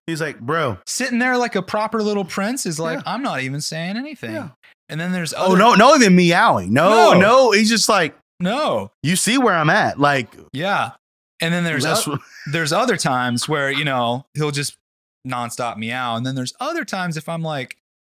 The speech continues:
Speaker 2: on the couch watching a movie or something, he'll literally jump on me and, like, fake me out by, like, purring and acting all cuddly and cute. And then he'll, like, swat my face and he's like,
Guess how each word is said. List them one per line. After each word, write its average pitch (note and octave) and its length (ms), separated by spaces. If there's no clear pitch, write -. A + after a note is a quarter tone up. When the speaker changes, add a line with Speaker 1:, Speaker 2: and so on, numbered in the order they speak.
Speaker 2:
on E3 120
the C#3+ 80
couch D3 280
watching B2+ 240
a A#2 40
movie C#3 300
or A#2 80
something, D#3+ 580
he'll G3 480
literally E3+ 460
jump B2+ 480
on B2+ 320
me G2 340
and, A2+ 320
like, G#2+ 360
fake D#3+ 400
me A#2+ 180
out G#2 420
by, A2+ 180
like, G#2 520
purring A#2+ 520
and A#2 100
acting A2+ 300
all A2 120
cuddly A#2+ 500
and G#2+ 120
cute. A2+ 480
And B2+ 100
then C3+ 100
he'll, C#3+ 160
like, A#2 260
swat - 540
my A2 140
face - 580
and C3+ 120
he's C3 180
like, A#2 220